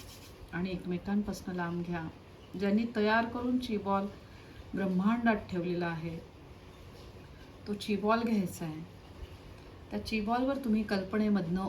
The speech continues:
ओम काढा, बीजाक्षर लम काढा, वम काढा, रम काढा, यम काढा, हम काढा. <clears throat>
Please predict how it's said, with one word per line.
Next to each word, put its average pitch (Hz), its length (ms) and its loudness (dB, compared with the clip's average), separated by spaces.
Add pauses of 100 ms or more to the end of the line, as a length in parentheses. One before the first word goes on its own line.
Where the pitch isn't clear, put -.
ओम 208 380 6
काढा, 170 540 -2 (2750)
बीजाक्षर 196 600 2
लम 208 380 4
काढा, 175 560 0
वम 196 320 4
काढा, 165 520 -4 (760)
रम 190 400 0
काढा, 170 560 -4
यम 180 340 0
काढा, 165 500 -4 (1120)
हम 196 360 4
काढा. 170 540 -4 (2500)
<clears throat> 196 320 2